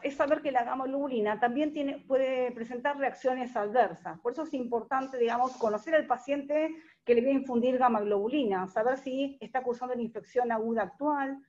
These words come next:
si tiene una enfermedad autoinmune asociada, compromiso renal. ¿Por qué? Porque si bien son poco frecuentes, son, eh, eh, severas, digamos, como la anafilaxia,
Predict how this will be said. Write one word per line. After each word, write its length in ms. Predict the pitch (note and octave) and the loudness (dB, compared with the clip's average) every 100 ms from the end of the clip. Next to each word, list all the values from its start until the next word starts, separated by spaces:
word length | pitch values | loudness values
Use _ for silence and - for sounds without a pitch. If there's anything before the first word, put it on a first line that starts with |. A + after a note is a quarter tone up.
| _ | _
si 160 | - B3+ | -14 -4
tiene 180 | D4 | -2
una 420 | C#4+ C4 B3+ B3+ A#3+ | 0 2 2 -2 -2
enfermedad 440 | G#3+ - G#3 B3 | -6 -6 0 0
autoinmune 520 | C4 C4+ A3 A#3+ A#3+ | 0 0 -2 -2 -2
asociada, 640 | A#3 G3+ - C#4 C4+ A#3+ A3+ | -4 -6 -6 -2 0 0 -2
compromiso 640 | G#3+ G3 G3 B3 C4 A#3 | -4 -2 -2 -2 -2 -2
renal. 600 | G3+ G3 B3 A3+ A3+ A#3 _ _ _ _ | -2 0 0 0 -4 -8 _ _ _ _
¿Por 200 | E4 E4+ | -4 0
qué? 420 | C#4+ G3 F3 _ _ | -2 -2 -6 _ _
Porque 220 | - C4 | 0 0
si 160 | C4 C#4+ | -2 -2
bien 240 | D#4 F#4+ | 2 2
son 380 | F#4+ E4+ D#4 D4 | 2 -2 -4 0
poco 260 | D#4 D#4 D#4 | 0 0 -2
frecuentes, 600 | D4 D4+ D4+ D4+ D#4 D#4+ D#4+ A#3 _ | -4 0 0 0 -2 -4 -8 -20 _
son, 400 | C#4+ C#4+ D4+ D4+ | 0 2 0 -2
eh, 580 | G#3 F#3+ F#3 F#3 F#3 - _ _ _ _ _ _ | -4 -2 0 -2 -4 -14 _ _ _ _ _ _
eh, 300 | - G#3 G3+ | -4 0 0
severas, 580 | F#3 G#3+ G#3+ C4 A#3+ A#3 | -2 -2 2 4 4 2
digamos, 320 | A3 G#3+ B3 | 0 0 -2
como 180 | B3 F#3+ | -2 -2
la 80 | G3+ | 0
anafilaxia, 880 | G3 F#3 A3 B3 C#4 - B3+ C4+ | 0 -2 0 2 2 0 -6 -6